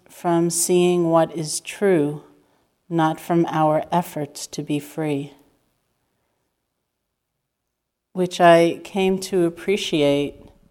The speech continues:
quite a lot. Freedom comes from seeing what is true, not from our efforts to be free.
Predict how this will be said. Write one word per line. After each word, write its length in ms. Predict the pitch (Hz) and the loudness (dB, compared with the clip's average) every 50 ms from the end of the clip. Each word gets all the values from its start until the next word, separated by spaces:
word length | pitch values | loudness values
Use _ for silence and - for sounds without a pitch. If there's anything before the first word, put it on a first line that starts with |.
| _ _ _ _ _ _ _ _ _ _ _ - | _ _ _ _ _ _ _ _ _ _ _ -6
quite 260 | - - 170 160 156 | 0 4 4 4 4
a 60 | 156 | 4
lot. 500 | 151 156 156 151 147 139 - - - - | 2 2 2 2 2 0 -2 -6 -12 -20
Freedom 400 | - - - 202 208 196 202 202 | -12 -6 -2 0 2 2 2 0
comes 320 | 180 - - 175 180 175 175 | -2 -2 -2 0 0 0 -2
from 200 | - 185 170 165 | -2 -4 -4 -2
seeing 360 | - - - 170 170 165 160 | -2 -2 -2 0 0 0 2
what 220 | 160 156 151 - | 0 0 -2 -2
is 200 | - 147 147 - - | -6 -8 -10 -10 -10
true, 520 | - - - 214 208 180 143 139 151 147 151 | -10 -6 -2 0 2 2 2 0 -4 -6 -8
not 240 | 165 165 160 165 160 | -6 -4 -4 -4 -4
from 180 | - - 160 160 | -6 -8 -6 -4
our 220 | 151 151 147 - - | -4 -4 -6 -6 -6
efforts 500 | - 170 170 - - 143 139 - - - | -6 -6 -6 -6 -10 -12 -12 -12 -16 -20
to 140 | - - - | -18 -18 -14
be 180 | 160 151 147 147 | -10 -10 -10 -10
free. 460 | - - - 160 156 151 147 147 | -12 -14 -12 -8 -8 -8 -8 -10